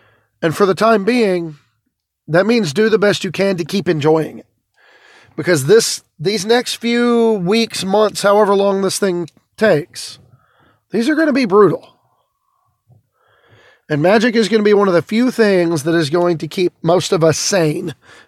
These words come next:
as we go through this. You know, I joke all the time about how I'm basically at home or at work, but I'm literally only going to be at home or at work.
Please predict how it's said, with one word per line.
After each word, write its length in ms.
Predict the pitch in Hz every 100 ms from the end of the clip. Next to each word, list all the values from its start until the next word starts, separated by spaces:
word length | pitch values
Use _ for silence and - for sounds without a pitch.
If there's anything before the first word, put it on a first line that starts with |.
| -
as 180 | 165
we 140 | 151 175
go 160 | 170
through 240 | 160 175 160
this. 340 | 156 - - _ _ _ _ _ _ _ _ _ _
You 80 | 156
know, 100 | 156
I 180 | 170 190
joke 420 | 127 175 240 -
all 160 | 214
the 100 | 190
time 340 | 165 185 185 160
about 240 | 151 156
how 180 | 151 160
I'm 140 | 156
basically 540 | 147 160 160 165 165 156
at 60 |
home 260 | 139 170 165
or 100 | 160
at 60 | 156
work, 340 | 156 170 165
but 240 | 135 139 143 _ _ _ _ _ _ _ _ _ _ _ _ _ _ _ _ _ -
I'm 180 | 165 - _ _
literally 880 | 160 180 233 269 220 190 165 - -
only 460 | 175 214 226 226 226
going 380 | 208 208 202 185
to 120 | 185
be 360 | 190 185 156
at 200 | 160 156
home 440 | 151 147 170 170 160
or 280 | 160 156 147
at 120 | -
work. 420 | 147 135 - -